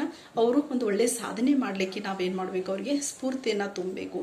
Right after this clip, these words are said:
ಅಕಸ್ಮಾತ್ ಯಾವಾಗಾದ್ರೂ ಒಂದ್ಸಲಿ ಅವರು ಟೆಸ್ಟಲ್ಲಿ, ಎಕ್ಸಾಮಲ್ಲಿ ಕಡಿಮೆ ಮಾರ್ಕ್ಸ್ ತಗೊಂಡಾಗ, "ಮುಂದೆ ಒಳ್ಳೆ ಪ್ರಯತ್ನ ಮಾಡು, ನೀನ್ ಮಾಡ್ತೀಯಾ, ನೀ ಖಂಡಿತವಾಗ್ಲೂ ಮಾಡ್ತೀಯಾ, ನನ್ಗೆ ಆತ್ಮವಿಶ್ವಾಸ ಇದೆ,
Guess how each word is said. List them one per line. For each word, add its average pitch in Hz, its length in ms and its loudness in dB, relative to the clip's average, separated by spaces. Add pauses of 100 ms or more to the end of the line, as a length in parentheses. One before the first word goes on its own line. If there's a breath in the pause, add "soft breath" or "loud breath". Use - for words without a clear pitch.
(440 loud breath)
ಅಕಸ್ಮಾತ್ 254 720 2
ಯಾವಾಗಾದ್ರೂ 208 520 0
ಒಂದ್ಸಲಿ 208 600 0
ಅವರು 220 260 2
ಟೆಸ್ಟಲ್ಲಿ, 196 680 -2
ಎಕ್ಸಾಮಲ್ಲಿ 190 600 -2
ಕಡಿಮೆ 202 300 0
ಮಾರ್ಕ್ಸ್ 202 420 -6
ತಗೊಂಡಾಗ, 190 400 -2 (500 loud breath)
"ಮುಂದೆ 285 180 10
ಒಳ್ಳೆ 208 200 4
ಪ್ರಯತ್ನ 190 400 0
ಮಾಡು, 185 320 -2
ನೀನ್ 196 260 0
ಮಾಡ್ತೀಯಾ, 190 520 -2
ನೀ 190 140 -2
ಖಂಡಿತವಾಗ್ಲೂ 220 720 -4
ಮಾಡ್ತೀಯಾ, 190 640 -2 (280 loud breath)
ನನ್ಗೆ 220 280 0
ಆತ್ಮವಿಶ್ವಾಸ 214 760 -4
ಇದೆ, 185 400 4